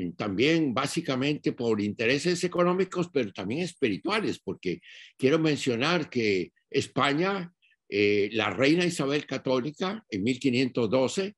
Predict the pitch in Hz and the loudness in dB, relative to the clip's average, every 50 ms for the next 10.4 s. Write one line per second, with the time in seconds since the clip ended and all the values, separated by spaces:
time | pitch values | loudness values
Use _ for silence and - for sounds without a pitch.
0 | _ _ _ _ _ _ _ _ - - 90 95 95 95 95 92 92 95 92 87 | _ _ _ _ _ _ _ _ -6 0 2 4 4 4 4 2 0 -2 -4 -4
1 | _ - 127 127 123 110 - 143 135 123 117 117 147 190 202 190 160 139 123 113 | _ 0 0 2 2 2 2 2 4 4 4 4 4 4 4 4 2 2 0 0
2 | 104 - - - - - 113 92 101 135 156 151 147 139 107 110 104 95 - 120 | -2 -4 -8 -12 -8 -6 -6 -4 -2 -2 -2 0 0 0 0 0 0 0 0 0
3 | 123 120 110 107 107 - - 101 95 95 113 135 147 156 170 160 - - 170 160 | 0 0 0 -2 -4 -2 -2 -2 -2 -2 -2 -2 0 0 -2 -2 -2 -2 0 0
4 | 143 - 185 190 180 - - _ - - _ _ _ _ - _ _ _ _ - | 0 0 -2 -4 -4 -8 -14 _ -20 -20 _ _ _ _ -20 _ _ _ _ -4
5 | 123 110 113 117 113 - 131 104 95 107 101 95 - - 165 151 170 165 - - | 0 2 2 2 2 0 -2 -2 -2 -4 -4 -4 0 0 2 2 2 -2 -2 -2
6 | 165 - - 156 139 131 151 151 151 147 139 131 - 160 143 135 135 143 139 131 | -4 -4 -2 -2 0 0 0 0 0 -2 -2 -4 -4 -4 -4 -2 -2 -2 -2 -2
7 | 135 131 - - 160 160 147 123 110 104 101 - - 98 95 101 131 147 143 131 | -4 -4 -4 -2 -2 0 0 0 0 -2 -4 -6 -6 -4 0 2 4 4 4 2
8 | 160 156 151 147 143 - 113 104 98 98 95 - - 113 98 92 95 - - 156 | 0 -2 -2 -2 -4 -4 -4 -4 -4 -4 -6 -2 -2 -2 -2 -2 -2 0 2 2
9 | 160 156 160 160 151 - - - - - - - - 113 - - 117 104 - 98 | 4 4 4 2 0 -4 -10 -18 -20 -20 -12 -6 -6 -6 -4 -2 -4 -4 -4 -4
10 | 92 - 151 156 156 170 170 165 | 0 4 6 6 6 6 4 0